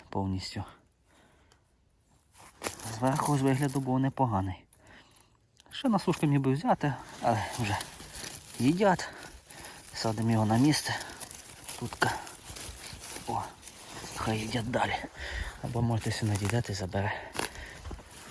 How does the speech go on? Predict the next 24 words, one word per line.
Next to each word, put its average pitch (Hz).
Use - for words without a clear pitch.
Там 101
брат 98
який 101
гарний. 95
Але 107
перший 139
вже 165
є. 107
Минулого 135
разу, 139
а 117
це 127
було 123
днів 120
три 117
назад, 123
чотири, 120
тут 120
не 139
було. 110
Грибочки, 110
може, 123
треба 135
покрутитися. -